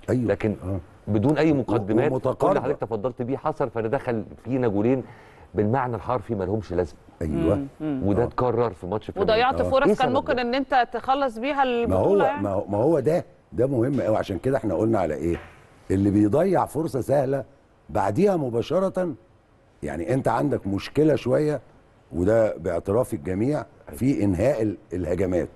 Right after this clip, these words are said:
Speaker 2: أيوة.
Speaker 1: ليس كل الهجمات، بعضها.
Speaker 2: مم.
Speaker 1: بس البعض ده،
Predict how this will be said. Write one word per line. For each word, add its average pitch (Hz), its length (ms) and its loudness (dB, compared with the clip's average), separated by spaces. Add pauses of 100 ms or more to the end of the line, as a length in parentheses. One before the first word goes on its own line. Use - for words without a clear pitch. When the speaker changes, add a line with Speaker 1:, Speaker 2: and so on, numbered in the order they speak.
(260)
Speaker 2:
أيوة. 71 160 -8 (260)
Speaker 1:
ليس 151 360 4
كل 170 340 2
الهجمات، 131 560 0
بعضها. 90 600 0 (480)
Speaker 2:
مم. 71 140 -12 (120)
Speaker 1:
بس 98 200 -2
البعض 120 460 2
ده، 113 220 0